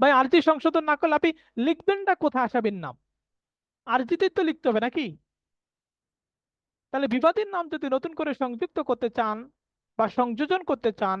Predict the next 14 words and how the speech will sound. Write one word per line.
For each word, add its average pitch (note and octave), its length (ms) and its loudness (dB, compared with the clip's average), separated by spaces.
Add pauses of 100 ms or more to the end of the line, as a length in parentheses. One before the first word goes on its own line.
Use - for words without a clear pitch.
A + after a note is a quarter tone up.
পরিবর্তন A#3 600 0
করতে A3+ 280 -4 (120)
চান, F3 200 -4 (2000)
আপনাকে B3+ 380 0
কি C4 140 -4
করতে C#4 280 0
হবে? D4+ 200 4 (680)
আপনাকে B3+ 420 2
হচ্ছে C4 300 0 (1040)
plaint D#4+ 420 -2 (840)
to C#4+ 80 0
be C4 100 0
amended, A#3 460 0 (560)
plaint D#4+ 240 2